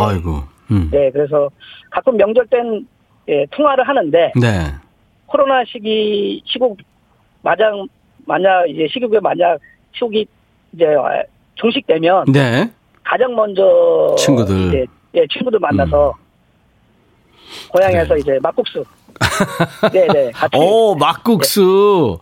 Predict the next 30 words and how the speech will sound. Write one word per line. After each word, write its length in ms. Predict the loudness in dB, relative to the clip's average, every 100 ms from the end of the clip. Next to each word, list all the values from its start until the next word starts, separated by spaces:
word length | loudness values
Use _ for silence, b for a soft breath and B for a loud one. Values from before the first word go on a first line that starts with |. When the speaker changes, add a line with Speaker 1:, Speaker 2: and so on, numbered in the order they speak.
| 0
Speaker 2:
네, 140 | 0
네, 140 | 0
네. 260 | -4 -6 -6
Speaker 1:
닭갈비와 720 | -6 -2 2 2 4 4 4
막국수, 580 | 2 0 0 -2 -2 -2
그죠? 300 | 0 2 2
Speaker 2:
네, 80 | 2
닭갈비와 400 | -2 -2 0 0
막국수. 140 | 0
Speaker 1:
아유, 480 | 0 0 0 0 0
맛있죠. 1000 | 0 -2 -4 -6 -2 0 0 0 -2 -4 -8 B
Speaker 2:
네. 60 | -14 B B B B
Speaker 1:
제가 340 | 0 2 2
그쪽 360 | 0 -2 -2 -2
춘천 440 | -2 -4 0 0
언저리에서 800 | 2 2 2 2 2 0 0 0 -2
촬영을 800 | -2 0 2 2 0 0 0 0
예전에 600 | -2 0 -2 0 -2 -4
탤런트 400 | -4 -4 -4 -6
김청 400 | -4 -2 0 -2
씨랑 520 | -2 -4 -2 -2 -4
한 200 | -4 -2
적이 220 | -2 -2
있었는데 720 | -4 -4 -2 -2 -2 -2 -2 -4 -10 _ _
Speaker 2:
네. 200 | -8 -8 -8 B B B B
Speaker 1:
그 400 | -4 -2 0 -2 -6
추-, 200 | -8 -4
막각-, 480 | -2 -2 0 -2 -2
막국수와 720 | -2 -2 -2 -4 -2 2 2 2
닭갈비를 1080 | 0 0 0 2 2 2 2 2 0 -4